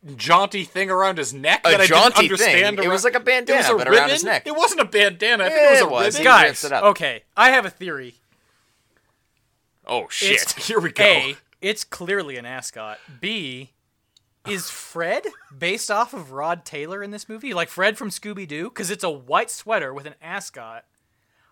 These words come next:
Speaker 3: I think that Scooby-Doo's Fred is based off of Rod Taylor in this movie.
Speaker 2: No.
Speaker 1: It isn't an ascot. It has nothing coming down. It has no
Speaker 3: It's an ascot.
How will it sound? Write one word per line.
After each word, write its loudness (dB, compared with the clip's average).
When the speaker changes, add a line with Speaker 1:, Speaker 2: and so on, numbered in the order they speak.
Speaker 3:
I 2
think -8
that -10
Scooby-Doo's -14
Fred -12
is -14
based -8
off -2
of -12
Rod -8
Taylor -12
in -20
this -20
movie. -20
Speaker 2:
No. -4
Speaker 1:
It 0
isn't -2
an 4
ascot. 4
It 2
has 6
nothing -2
coming -4
down. 2
It -10
has 2
no 0
Speaker 3:
It's 2
an 6
ascot. -6